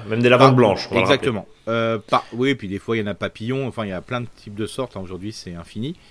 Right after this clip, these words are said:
Speaker 2: Euh, il y en a qui, même au niveau de la vigueur, elle est bien différente. Par contre, pour ceux qui ont des, euh, d'autres plantes aromatiques, du romarin, d'autres, euh, par la, la sauge, on peut y aller un peu plus sec, ça va redémarrer du pied, pas de souci.
Speaker 1: Bon,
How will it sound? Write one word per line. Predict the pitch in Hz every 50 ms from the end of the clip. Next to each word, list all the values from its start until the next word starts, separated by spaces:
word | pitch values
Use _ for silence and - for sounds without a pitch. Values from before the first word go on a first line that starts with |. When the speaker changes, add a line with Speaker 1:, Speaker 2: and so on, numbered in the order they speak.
| - - - _ - - _ _ -
Speaker 2:
Euh, | 98 92
il | 87
y | 92
en | 95
a | 95
qui, | - - 101
même | 98 113 117 117 113
au | 107
niveau | 110 107 104 113
de | 101
la | 107 104
vigueur, | 98 107 98 117 139 147 147
elle | 131
est | 101
bien | 101 107
différente. | 101 101 - - 110 113 135 165 170 -
Par | - 117 -
contre, | - 151 156 147 -
pour | - 117 -
ceux | - - 139
qui | 139 - - - 113 113 110
ont | 110 113 113 113
des, | 107 95 95 92 92 90 90 87 - - _ - - - - - _ -
euh, | 98 95 92
d'autres | 90 95 127 139 139 135 - 135
plantes | 123 - - 127 127 113
aromatiques, | 120 104 107 110 110 110 107 104 - - 131 147 151 127
du | 104 113
romarin, | 110 101 107 104 107 104 104 92 101 110 117 120 123 127 131 127 131 131
d'autres, | 120 110 107 107 110 107 - - - 101
euh, | 98 98 98 98 98 92 - -
par | 87 85 87
la, | 87 87 85 85 80
la | 92 104 98
sauge, | - - 143 160 160 135 120 - _ _ - - - - - -
on | 113
peut | 107 - 123 123
y | 120
aller | 117 117 131 139 143
un | 127 117
peu | - 127 110
plus | - - 110
sec, | - - 147 139
ça | - 123
va | 107 101
redémarrer | 107 113 104 107 104 113 123
du | 113 107 -
pied, | - 110 - - - -
pas | 101
de | -
souci. | - - - - - - - -
Speaker 1:
Bon, | 92 90 87 90 92 - 71 67 -